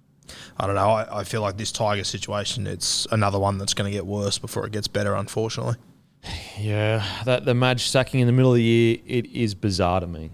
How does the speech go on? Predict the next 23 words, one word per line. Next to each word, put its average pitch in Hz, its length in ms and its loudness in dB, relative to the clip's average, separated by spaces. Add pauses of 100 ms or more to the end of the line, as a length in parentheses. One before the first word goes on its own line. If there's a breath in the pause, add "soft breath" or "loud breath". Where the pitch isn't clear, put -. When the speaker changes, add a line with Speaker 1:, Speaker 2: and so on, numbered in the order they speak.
(100)
Speaker 2:
Absolutely 101 720 -2
bizarre. 85 500 0 (300)
Ma-, 113 180 -2
if 117 140 -6
it's 107 120 -6
gonna 156 160 4
happen, 117 480 0 (120)
do 151 200 6
it 139 60 6
at - 80 2
the 104 100 -2
end 87 140 -2
of 76 60 -6
the 80 80 -4
year. 98 460 2 (420 soft breath)
Who's 165 320 4
out 147 240 2
there 123 220 6
that's 113 180 -2
gonna 113 180 0
make 107 260 0
it 95 80 -8
better? 92 260 0